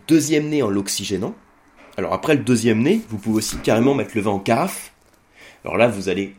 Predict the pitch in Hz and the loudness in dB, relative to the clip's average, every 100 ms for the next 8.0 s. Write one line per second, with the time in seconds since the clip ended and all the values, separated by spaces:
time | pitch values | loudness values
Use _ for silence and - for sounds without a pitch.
0 | - 110 107 - 113 110 95 - - - | -6 -6 -4 -6 -2 -2 -2 -6 -10 -6
1 | 202 220 - - - - 95 95 107 110 | -6 -6 -10 -18 -16 -6 -6 -2 0 2
2 | 135 113 101 120 113 107 113 107 101 98 | 2 0 2 2 4 4 2 2 0 -4
3 | 87 78 - _ - - - - 107 101 | -10 -14 -18 _ -20 -20 -20 -6 -2 0
4 | - 196 196 185 127 - 147 135 104 117 | 0 -2 -2 -4 -4 -4 -4 -4 -4 -2
5 | 104 123 196 - 143 135 135 131 127 - | -2 -6 -8 -4 -2 0 0 -2 -4 -10
6 | 98 - 151 139 127 117 127 190 _ _ | -6 0 2 2 2 2 -2 -6 _ _
7 | _ _ 92 92 95 98 98 92 98 | _ _ -10 -6 -6 -6 -6 -6 -6